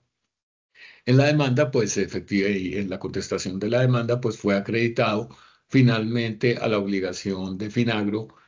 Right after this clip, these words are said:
eh, como efectivamente fue, eh, establecido y, pues, fue efectivamente eh, señalado por esta entidad, eh, en la contestación de la demanda.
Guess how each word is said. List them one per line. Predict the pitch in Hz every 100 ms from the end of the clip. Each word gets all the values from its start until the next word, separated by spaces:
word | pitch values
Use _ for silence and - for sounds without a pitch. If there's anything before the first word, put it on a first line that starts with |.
| _ _
eh, | 101 98 92 90 -
como | 113 101 98 92 90
efectivamente | 95 87 101 92 104 101 98 - 104 104
fue, | - 98 98 95 95 98 -
eh, | 98 92 92 92 87
establecido | 107 - 95 87 87 139 143
y, | 127
pues, | 131 101 90 90
fue | - 92 92 90
efectivamente | 98 98 101 95 95 101 98 104 101 104 - - - -
eh, | 87 92 90 85 80 78
señalado | - 110 110 110 101 98 104
por | 107 98
esta | 92 87 - 101
entidad, | 98 113 95 92 92 - _
eh, | - 98 92 90 85
en | 104 92
la | 92
contestación | 95 - 92 90 87 87 92
de | 95
la | 95
demanda. | 92 98 90 82